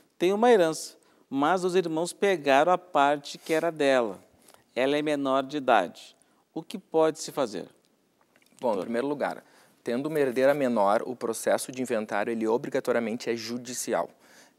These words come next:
Speaker 2: Ele tem que ser um processo e o Ministério Público vai fiscalizar, acompanhar esse processo pra verificar se os direitos do menor tá sendo assegurado. Então, assim, primeira coisa me chama a atenção.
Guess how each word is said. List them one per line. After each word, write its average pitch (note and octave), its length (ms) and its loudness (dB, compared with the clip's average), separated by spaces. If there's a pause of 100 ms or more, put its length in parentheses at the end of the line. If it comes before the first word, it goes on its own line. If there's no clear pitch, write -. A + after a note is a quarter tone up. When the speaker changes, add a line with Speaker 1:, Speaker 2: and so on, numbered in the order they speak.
Speaker 2:
Ele F#2 200 -12
tem F#2 200 -10
que - 80 -18
ser F#2+ 320 -4
um F#2 80 -6
processo F#2+ 800 0
e D3 120 -2
o - 20 -2
Ministério C#3+ 500 2
Público F3 800 -2 (360)
vai A#2 200 2
fiscalizar, C3 680 2
acompanhar A#2+ 440 0
esse - 100 -4
processo B2+ 520 0
pra E3 120 -6
verificar C3+ 500 -2
se - 200 -12
os C#3+ 140 -12
direitos C3 1000 -4 (340)
do C3 160 -2
menor D3 380 4
tá C#3 140 -4
sendo B2+ 240 -2
assegurado. D3 580 2 (100)
Então, B2 260 -8
assim, C3+ 180 -10
primeira C3 260 -4
coisa D#3 240 -4
me D#3+ 100 -8
chama D3+ 200 -2
a - 20 0
atenção. D#3+ 400 -4